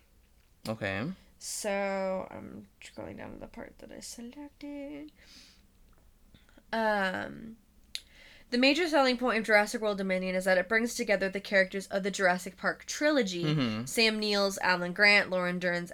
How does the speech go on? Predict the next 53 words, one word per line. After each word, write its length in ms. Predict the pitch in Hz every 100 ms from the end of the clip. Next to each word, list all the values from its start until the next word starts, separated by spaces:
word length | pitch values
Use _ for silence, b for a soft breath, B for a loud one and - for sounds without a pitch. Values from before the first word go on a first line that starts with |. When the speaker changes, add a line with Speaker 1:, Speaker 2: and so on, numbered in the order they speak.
| -
Speaker 2:
Ellie 240 | 185 170
Sattler, 420 | 175 202 185 185
and 200 | 180 170
Jeff 200 | 175 170 -
Goldblum's 380 | 175 165 170 170
Ian 180 | 175 170
Malcolm, 540 | 165 170 170 160 190 _
with 140 | 196
the 80 | 190
Speaker 1:
Which 80 | 131
Speaker 2:
ones 60 | 180
in 40 |
the 100 | 165
Speaker 1:
was 120 | 240
pretty 320 | 175 180 220 226
Speaker 2:
Jurassic 220 | 240 196
World 120 | 160
Speaker 1:
exciting, 200 | 196 254
Speaker 2:
films." 320 | 254 123 117
Speaker 1:
I 60 | 135
gotta 200 | 147 156
Speaker 2:
I 80 | 277
thought 240 | 539 523 453
that 80 |
was 100 | 403
Speaker 1:
say. 40 | 349
Speaker 2:
really 160 | 330 247
cool. 340 | 349 349 - B B B -
"The 80 | 247
problem 840 | - 339 440 466 226 190 180 220
is 120 | 208
that 160 | 240 233
these 160 | 254
sets 180 | 277 262
of 80 | 233
characters 400 | 240 214 214 196
exist 500 | 202 190 196 196 - 180
in 100 | 185
separate 520 | - - 262 269 226
parts 240 | 233 214
of 60 | 160
the 60 | 180
film, 380 | - 185 180
and 80 | 185
it 120 | -
takes 240 | - 180 -
far 320 | - 214 226
too 180 | - 240
long 220 | 196 196
to 60 | 175
bring 160 | 170
them 140 | 165 156
together. 440 | 165 190 143